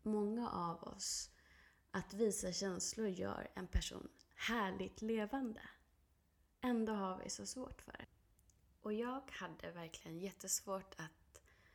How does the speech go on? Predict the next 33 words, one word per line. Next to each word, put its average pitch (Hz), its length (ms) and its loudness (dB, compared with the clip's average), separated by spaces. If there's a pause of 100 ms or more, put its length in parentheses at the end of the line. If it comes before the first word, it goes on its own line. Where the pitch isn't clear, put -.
(460)
beskriva 208 640 0
känslan 175 420 -4
som - 180 -4
uppkom 190 460 -4
när 67 120 -6
jag 196 100 -6
läste 185 380 -6
det 202 60 -2
här 180 60 -2
meddelandet 185 1040 -6 (720)
som 180 200 -6
var 175 120 -4
till 180 140 -10
mig 190 160 -10
själv. 208 420 -6 (540)
Det 233 140 6
kändes 226 720 2
i 233 140 -2
mig. - 320 -4 (1300)
Men 190 260 -2
hade 190 320 -2
jag 190 180 -2
suttit - 480 -4
och 180 100 -6
sagt - 300 -8
det 190 60 -8
här 170 280 -6
och - 80 -8
läst 175 240 -8
upp - 180 -12
det 170 100 -10
för - 160 -10
Sandra 202 440 -2